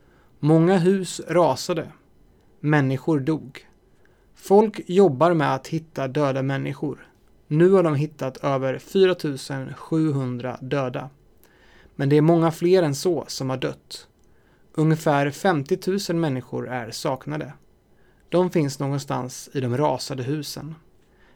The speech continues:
Det säger Förenta Nationerna. Åtta sidor. T T.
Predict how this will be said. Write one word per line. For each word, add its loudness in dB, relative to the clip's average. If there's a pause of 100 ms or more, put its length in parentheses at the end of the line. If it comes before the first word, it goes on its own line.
Det 2
säger 2
Förenta -6
Nationerna. -4 (960)
Åtta 0
sidor. -4 (340)
T -6
T. -10